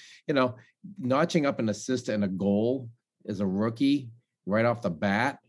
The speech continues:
you know, and, and I think, you know, and just the enthusiasm, you can tell, like, a lot of the guys and the McCanns and the Donatos and everybody, I could see the excitement on their face. They're really happy that this kid's up there,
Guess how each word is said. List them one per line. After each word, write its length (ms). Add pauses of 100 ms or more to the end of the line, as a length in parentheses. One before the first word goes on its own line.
(520)
you 100
know, 380
and, 420
and 240
I 120
think, 240
you 100
know, 140
and 120
just 200
the 100
enthusiasm, 760
you 80
can 140
tell, 240
like, 160
a 60
lot 260
of 60
the 80
guys 420
and 180
the 60
McCanns 680
and 100
the 200
Donatos 720
and 140
everybody, 680 (300)
I 160
could 160
see 300
the 160
excitement 520
on 120
their 80
face. 260
They're 80
really 320
happy 380
that 80
this 180
kid's 340
up 220
there, 380